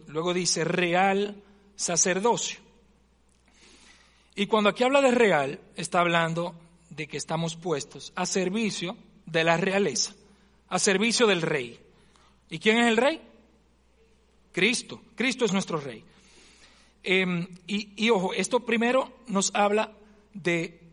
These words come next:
de quién nos llamó, ¿verdad? Nos llamó un rey, el rey soberano, todopoderoso del universo. Y, mi hermano, ese es el rey que tú y yo podemos tener, que tenemos hoy.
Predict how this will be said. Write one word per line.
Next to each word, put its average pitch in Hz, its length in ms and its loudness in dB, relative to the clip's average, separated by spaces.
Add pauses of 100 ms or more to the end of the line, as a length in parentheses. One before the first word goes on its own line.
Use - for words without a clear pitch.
(1000)
de 202 220 4
quién 262 220 0
nos 254 140 0
llamó, 165 260 2
¿verdad? 180 220 -2
Nos 151 120 -8
llamó 175 180 2
un 240 100 2
rey, 185 500 2 (680)
el 185 200 0
rey 214 300 2
soberano, 214 560 2
todopoderoso 214 680 2
del 196 120 0
universo. 160 520 -4 (1120)
Y, 180 240 -4 (420)
mi 175 80 0
hermano, 214 220 6
ese 208 120 0
es 208 80 -2
el 220 100 2
rey 226 200 4
que 208 120 0
tú 214 120 -8
y 196 40 -4
yo 214 140 -4
podemos 190 400 -2
tener, 170 460 -4
que 160 120 -8
tenemos 175 560 0
hoy. 127 220 -12